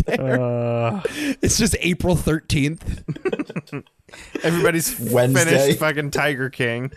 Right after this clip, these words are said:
Speaker 2: We're bored.
Speaker 1: Hey guys, it's the Ides of March. It's time to shoot off some fireworks in Caesar's honor. <laughs>
Speaker 3: You live in, like, a fifth story apartment and you have a balcony. <laughs> You just light 'em off the balcony.
Speaker 1: Oh my God.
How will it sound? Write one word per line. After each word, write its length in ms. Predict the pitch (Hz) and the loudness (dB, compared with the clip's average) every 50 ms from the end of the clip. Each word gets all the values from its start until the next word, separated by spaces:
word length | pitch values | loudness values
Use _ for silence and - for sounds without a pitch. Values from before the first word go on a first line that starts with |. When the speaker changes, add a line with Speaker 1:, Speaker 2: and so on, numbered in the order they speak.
| - - 123 | -14 -8 -4
Speaker 2:
We're 120 | 131 147 | -4 -2
bored. 180 | 143 127 - - | -2 0 2 4
Speaker 1:
Hey 100 | 208 202 | 6 6
guys, 300 | - 226 214 202 185 175 | 6 6 4 4 4 2
it's 160 | 220 180 - | 2 0 2
the 160 | - 220 220 196 - | 0 2 0 2 2
Ides 420 | 196 208 208 214 220 202 165 170 | 0 2 2 2 2 2 2 2
of 140 | 214 190 170 | 2 2 2
March. 540 | 185 175 170 175 165 147 - - - - - | 2 2 4 4 4 2 0 0 -2 0 0
It's 160 | 196 156 - | 0 0 2
time 220 | 170 190 180 185 185 | 0 2 2 2 2
to 140 | 175 180 | 2 2
shoot 280 | 165 - 226 - 190 190 | 4 4 6 6 4 4
off 180 | 190 185 185 180 | 2 0 0 0
some 160 | - 170 156 | -2 -4 -4
fireworks 680 | 165 - 185 180 175 170 165 151 143 139 160 160 - | -2 0 2 2 4 4 2 2 2 0 -2 -2 -2
in 80 | 151 147 | -2 -2
Caesar's 500 | 151 - - 165 165 151 151 143 143 151 | -2 0 0 2 2 2 4 4 4 4
honor. 340 | 156 151 147 143 139 127 120 - | 2 2 0 0 0 -2 -2 -4
<laughs> 40 | - - _ _ - 285 _ - - - _ - 220 - _ - 254 - _ - 233 _ _ _ - _ - 440 - - - - - - - - - 277 - - - - - - | -8 -10 _ _ -12 -12 _ -10 -14 -14 _ -12 -14 -14 _ -16 -16 -16 _ -20 -20 _ _ _ -20 _ -2 -2 -2 -2 -4 -18 -14 -14 -12 -8 -6 -6 -6 -6 -10 -20 -10 -2
Speaker 3:
You 100 | - - | -2 0
live 160 | - 131 131 | 2 4 2
in, 80 | 147 147 139 | 2 2 2
like, 160 | 135 131 131 131 | 2 2 4 4
a 240 | 120 117 110 107 | 4 4 4 2
fifth 300 | 110 - - 139 131 127 | 0 0 -2 -2 -2 -2
story 400 | - - - 123 120 120 123 123 | -2 -2 2 2 4 4 4 4
apartment 460 | 117 113 - 117 110 110 - 117 127 110 | 2 2 0 0 0 0 2 0 0 0
and 60 | 110 | 2
you 60 | 110 | 2
have 80 | 107 107 | 2 2
a 60 | 95 | 2
balcony. 440 | - 95 92 104 - - 120 123 127 | 0 2 0 0 0 0 0 2 2
<laughs> 40 | |
You 20 | 123 | 2
just 300 | - 135 123 110 - 123 | 2 2 2 2 2 2
light 240 | 123 117 120 127 123 | 0 2 2 2 2
'em 100 | 117 120 | 2 4
off 220 | 117 117 123 123 | 2 2 2 0
the 60 | - 120 | -2 -2
balcony. 520 | - 117 - - 127 - 131 123 131 123 - - - | -2 0 -2 -2 0 0 2 2 2 0 0 -4 -8
Speaker 1:
Oh 440 | - 120 120 120 113 113 107 107 104 | -4 -2 0 0 2 2 0 0 0
my 240 | 107 110 104 101 101 | 0 0 0 0 -2
God. 300 | 101 101 101 98 - | -2 -2 -2 -2 -4